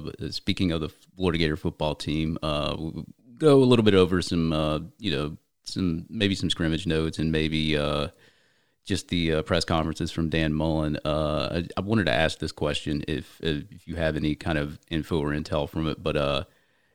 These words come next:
besides the quarterback, obviously Kyle Trask, uh, which other player on this whole Gator squad has stepped up and has been the biggest leader in the locker room?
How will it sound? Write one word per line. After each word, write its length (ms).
besides 320
the 60
quarterback, 540
obviously 320
Kyle 260
Trask, 560
uh, 340
which 380
other 200
player 600
on 160
this 140
whole 180
Gator 240
squad 280
has 80
stepped 280
up 160
and 80
has 100
been 360
the 80
biggest 320
leader 240
in 80
the 100
locker 280
room? 200